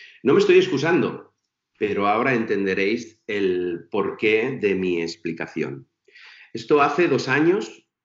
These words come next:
el festival más importante a día de hoy, eh, o uno, perdón, uno de los más importantes de Europa,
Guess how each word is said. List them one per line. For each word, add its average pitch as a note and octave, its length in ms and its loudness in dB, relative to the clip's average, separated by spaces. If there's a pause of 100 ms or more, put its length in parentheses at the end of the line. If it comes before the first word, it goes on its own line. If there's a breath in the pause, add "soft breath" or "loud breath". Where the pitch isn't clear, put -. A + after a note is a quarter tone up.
(380)
el G#2+ 160 -6
festival A2+ 540 -2
más B2 200 -2
importante A2+ 680 -2
a G#2 40 -6
día G#2 200 -4
de F#2+ 160 -2
hoy, G2 260 -4 (400)
eh, F2+ 460 -8
o G#2 120 0
uno, A2+ 260 4
perdón, F#2 460 -4 (120)
uno C3 220 2
de E2+ 100 -6
los E2 160 -8
más F#2+ 200 -8
importantes F2 640 -10
de E2+ 60 -10
Europa, G2 600 -6